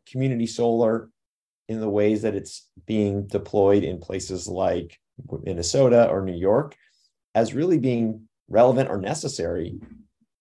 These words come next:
in the areas we serve, because this is core to what we do. Bringing in third-party private developers who would then go and acquire customers and try to deliver something we're already doing to them as a nonprofit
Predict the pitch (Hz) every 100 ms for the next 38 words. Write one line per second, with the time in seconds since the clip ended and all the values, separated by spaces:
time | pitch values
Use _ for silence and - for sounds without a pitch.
0 | _ 113 113 82 104 104 104 95 95 117
1 | 80 - _ - - 127 127 123 87 -
2 | - 135 127 104 110 - 98 85 87 98
3 | 175 - _ _ _ _ _ _ _ _
4 | - 127 156 151 135 135 131 131 127 120
5 | - 120 120 113 107 110 107 107 - _
6 | _ _ - 98 101 104 113 131 147 147
7 | - _ _ _ _ 107 104 110 107 107
8 | 107 107 104 98 - 110 104 104 104 104
9 | 113 110 98 95 104 101 92 95 101 101
10 | 95 - _ _ - 113 113 95 101 101
11 | 98 98 - 107 113 127 107 95 101 113
12 | 113 _ _ _ - - 101 90 101 131
13 | 135 139 156 175